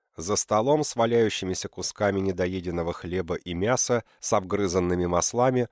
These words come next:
рядом с перевернутыми кружками и чашками сидели трое. Все, что осталось от некогда большого разбойничьего совета. Свири Кривой посмотрел на Окуня с метлой и рыкнул:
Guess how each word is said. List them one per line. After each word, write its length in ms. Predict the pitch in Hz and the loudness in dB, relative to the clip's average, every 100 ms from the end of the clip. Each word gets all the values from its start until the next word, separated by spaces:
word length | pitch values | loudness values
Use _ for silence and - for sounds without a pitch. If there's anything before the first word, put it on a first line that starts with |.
| _ - | _ -8
рядом 380 | 90 95 92 92 | 2 2 2 -2
с 80 | - | -2
перевернутыми 760 | 101 92 95 90 87 95 85 | 0 2 2 2 0 -2 -6
кружками 600 | 82 95 90 - 85 82 | -6 -6 -6 -6 -6 -4
и 40 | 82 | -4
чашками 680 | - 127 - - 110 104 - | -2 -2 -2 -4 -2 -2 -2
сидели 520 | - 107 87 95 92 | -6 -8 -4 -2 -2
трое. 500 | - 92 78 65 57 _ _ _ _ _ _ - | -4 -2 -2 -4 -10 _ _ _ _ _ _ -10
Все, 240 | - 160 | 0 0
что 220 | 147 135 | 2 2
осталось 520 | 127 - 127 110 95 107 | 2 2 0 2 0 -2
от 140 | - | 0
некогда 380 | 107 - 92 90 | -2 -4 -4 0
большого 480 | 92 90 - 95 90 | 0 0 0 2 2
разбойничьего 720 | 87 85 92 90 - 87 90 | 2 0 0 0 -2 -4 -4
совета. 640 | - 98 92 73 57 50 _ _ _ _ _ _ _ _ | -2 -2 -2 -4 -10 -14 _ _ _ _ _ _ _ _
Свири 380 | - - 139 143 | -12 -6 -2 -2
Кривой 400 | 135 117 107 131 | -2 -2 0 0
посмотрел 580 | - 120 110 101 - 104 | 0 -2 -2 -2 0 0
на 180 | 90 92 | 2 2
Окуня 360 | 107 - 90 | 2 0 -2
с 140 | 87 - | -4 -4
метлой 480 | 90 - 110 104 - | -8 -4 -2 -2 0
и 80 | 101 | 2
рыкнул: 520 | 104 87 - 71 65 | 2 2 -2 -8 -8